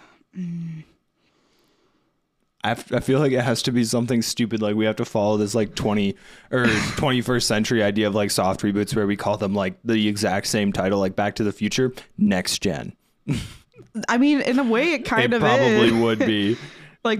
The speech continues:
Speaker 1: yeah,
Speaker 2: but
Speaker 1: Back to the Future, The Next Generation, or something like that. Like,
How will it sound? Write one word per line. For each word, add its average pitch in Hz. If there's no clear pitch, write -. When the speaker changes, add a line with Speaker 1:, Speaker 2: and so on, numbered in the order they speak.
Speaker 1:
yeah, 240
Speaker 2:
but 202
Speaker 1:
Back 214
to -
the 196
Future, 190
The 190
Next 185
Generation, 175
or 175
something 175
like 170
that. 170
Like, 196